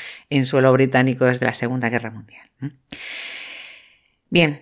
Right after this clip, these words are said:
la, la juzgaron, la condenaron, la enviaron a la cárcel de Limerick y, eh, de allí salió en mil novecientos ochenta y a partir de ahí se convirtió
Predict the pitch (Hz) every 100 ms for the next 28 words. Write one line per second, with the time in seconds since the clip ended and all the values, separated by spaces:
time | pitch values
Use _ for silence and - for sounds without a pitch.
0 | - 139 123 113 113 110 113 113 110 -
1 | - - - 120 139 156 143 - 110 117
2 | 156 156 160 156 117 110 110 117 117 120
3 | 117 113 113 110 110 107 107 113 - 117
4 | 113 120 117 113 113 127 139 143 180 -
5 | _ _ _ _ - 156 143 139 135 135
6 | 113 107 104 - 113 120 113 117 120 120
7 | 107 104 113 117 107 110 - 113 233 233
8 | 104 - 101 113 101 107 107 120 107 113
9 | 104 117 117